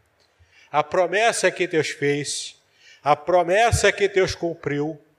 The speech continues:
e agora no capítulo vinte e dois, dez capítulos após, ah, o chamado de Abraão,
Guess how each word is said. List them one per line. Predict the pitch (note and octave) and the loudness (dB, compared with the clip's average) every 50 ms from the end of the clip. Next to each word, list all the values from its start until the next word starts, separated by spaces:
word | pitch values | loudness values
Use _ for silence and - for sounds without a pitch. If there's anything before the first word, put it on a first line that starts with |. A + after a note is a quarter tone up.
| _ _ _ _ _ _ _ _ _ _ _ _ _ _ _ _ | _ _ _ _ _ _ _ _ _ _ _ _ _ _ _ _
e | - F3+ | -2 0
agora | G3 F#3 - - D3 E3+ F3 F#3+ G3 G3+ G3 | 0 0 0 0 0 2 2 2 2 2 0
no | G3 G3+ F#3+ | 0 -2 -6
capítulo | - - E3 D3+ - - F#3+ G3 - F#3+ G3 F#3+ | -2 0 -2 -2 -2 -4 -10 -8 -6 -6 -6 -6
vinte | - F3+ E3 - - | -6 -10 -10 -10 -12
e | E3+ | -10
dois, | - C#3 C#3 D3 D3+ D3 D3 - | -4 0 0 0 0 -2 -6 -10
dez | - _ - D#3 F#3 G3+ G#3+ G3+ - - | -12 _ -2 0 2 2 0 0 -2 -4
capítulos | - - F3+ D#3+ - - - E3+ F3 E3+ - E3+ F3 E3 - - | 0 0 0 0 0 -4 -10 -10 -10 -10 -10 -10 -10 -8 -4 -4
após, | D3 - - - - B2+ B2+ B2 B2 B2+ - - - - _ _ _ _ - _ _ _ _ _ | -6 -6 -6 -4 0 2 2 2 2 0 -4 -8 -12 -14 _ _ _ _ -20 _ _ _ _ _
ah, | - B2 D3 - | -18 -16 -16 -10
o | D#3 B2+ B2+ | -8 -8 -8
chamado | A#2+ - - D3+ C3+ A#2+ A2 A#2+ C3+ E3 F#3+ F#3+ - F3+ | -6 -4 -2 0 0 0 0 0 0 0 0 -2 -6 -6
de | - - | -2 -2
Abraão, | E3 D#3+ - D#3 C#3 A#2+ A#2+ A#2+ B2+ C3 | -2 0 0 0 0 0 0 -2 -4 -8